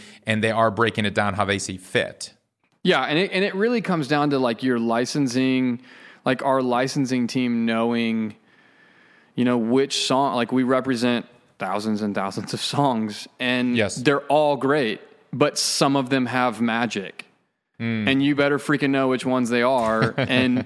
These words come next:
Speaker 2: and, and you know what I'm saying? Like, th-,
Speaker 1: Yep.
Speaker 2: like, there is, like, n-, you know, they, it, it's a, it's a, it's very nuanced when
Speaker 1: Mm-hmm.
Speaker 2: to push, when to not push. I only have ten thousand. Okay, well, this
Speaker 1: Sure.
Speaker 2: is gonna be twenty-five, or you can't use it, you know?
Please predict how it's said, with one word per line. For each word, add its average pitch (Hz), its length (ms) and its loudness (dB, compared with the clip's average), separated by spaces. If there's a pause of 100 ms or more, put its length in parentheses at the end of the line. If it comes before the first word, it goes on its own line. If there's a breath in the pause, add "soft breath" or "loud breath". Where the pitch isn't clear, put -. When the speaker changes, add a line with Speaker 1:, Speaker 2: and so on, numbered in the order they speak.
Speaker 2:
and, 151 140 0
and 175 200 2
you 190 100 4
know 202 40 2
what 196 140 2
I'm 190 80 0
saying? 196 400 2
Like, 165 320 0
th-, - 100 0
Speaker 1:
Yep. 104 140 4
Speaker 2:
like, 143 260 0
there 156 200 2
is, 160 440 0 (680 loud breath)
like, 127 240 2 (1000)
n-, 151 200 0 (260)
you 156 200 0
know, 123 240 2
they, 135 160 2
it, 160 480 -8
it's 170 160 -4
a, 196 80 0
it's 180 240 -2
a, 202 240 2
it's 165 180 -2
very 165 420 2
nuanced 123 880 -2
when 147 320 4
Speaker 1:
Mm-hmm. 147 140 2
Speaker 2:
to - 40 4
push, 135 400 2
when 135 280 0
to 135 80 2
not 120 260 0
push. 117 640 -2
I 123 80 0
only 131 200 0
have 123 120 -4
ten 123 200 -2
thousand. 113 420 -2
Okay, 120 260 -2
well, 117 140 -2
this 113 160 -2
Speaker 1:
Sure. 123 80 -2
Speaker 2:
is 110 40 0
gonna 117 140 0
be 113 80 0
twenty-five, 110 600 0
or 107 40 0
you 104 140 -2
can't 107 220 -4
use 107 240 -4
it, 104 260 -4
you 123 100 -2
know? 104 280 -2